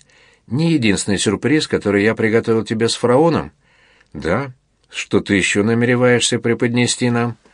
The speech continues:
«Ну, Расул, если я скажу, то какой же это будет сюрприз?» «Потерпи, брат, скоро все узнаешь». «Но идем. Негоже,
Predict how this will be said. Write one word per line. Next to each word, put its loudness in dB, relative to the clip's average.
«Ну, -2
Расул, 0
если 0
я 4
скажу, 0
то 2
какой 2
же 0
это 0
будет 0
сюрприз?» 0
«Потерпи, 0
брат, -2
скоро 2
все 0
узнаешь». 0
«Но 4
идем. 2
Негоже, 2